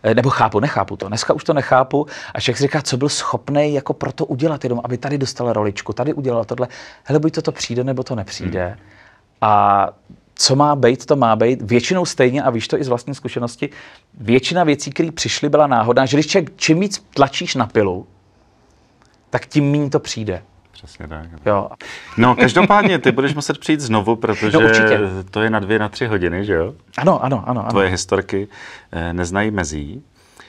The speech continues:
Speaker 2: Takže užijte si léto.
Speaker 1: Ano.
Speaker 2: Na chalupě, předpokládám.
Speaker 1: No, samozřejmě, samozřejmě. My teď máme devět týdnů úžasnou věc, říkáme tomu devel-, dovolená pět ku dvěma,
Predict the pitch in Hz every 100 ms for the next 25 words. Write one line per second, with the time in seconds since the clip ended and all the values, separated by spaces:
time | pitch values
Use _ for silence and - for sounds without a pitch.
0 | _ 104 95 120 123 110 - _ - 98
1 | 127 143 147 - 170 117 92 - 127 110
2 | - 131 104 92 - _ _ _ _ -
3 | 90 - 80 - 71 - 76 78 76 73
4 | 92 135 - 110 113 92 90 - - 104
5 | 113 104 98 - - 123 175 165 175 175
6 | 151 123 131 151 - 147 151 139 120 131
7 | 123 110 123 123 135 135 147 135 117 107
8 | 123 117 117 127 147 151 - _ _ _
9 | 139 170 - 117 117 101 92 87